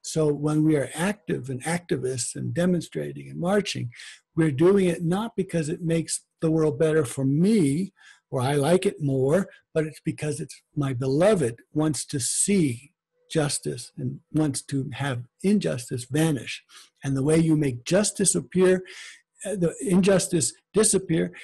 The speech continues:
is to put justice on it, and then the injustice vanishes. So train your heart muscle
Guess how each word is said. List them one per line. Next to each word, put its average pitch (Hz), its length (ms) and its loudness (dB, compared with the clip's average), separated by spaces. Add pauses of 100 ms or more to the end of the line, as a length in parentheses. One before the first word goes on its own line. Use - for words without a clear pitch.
(160)
is 139 160 0
to 143 120 -4
put 196 360 0
justice 185 480 2
on 143 200 0
it, - 120 -6 (100)
and 147 160 0
then 143 160 0
the 135 140 -4
injustice 135 560 -2
vanishes. 120 680 -6 (1300)
So 147 180 0
train 208 440 4
your 226 140 6
heart 165 260 4
muscle 170 480 0